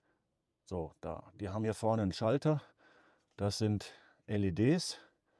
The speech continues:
Die dienen gleichzeitig als, ähm, Taschenlampe oder eben, wenn man, wenn sie hier drin stecken, hier oben,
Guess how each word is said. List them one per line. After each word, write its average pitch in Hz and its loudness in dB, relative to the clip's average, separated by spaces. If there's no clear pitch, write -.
Die 98 -8
dienen 117 0
gleichzeitig 117 2
als, 107 -4
ähm, 95 0
Taschenlampe 156 4
oder 127 4
eben, 120 2
wenn 107 2
man, 98 0
wenn 107 0
sie 101 -2
hier 98 -2
drin 120 0
stecken, - -2
hier 107 2
oben, 113 0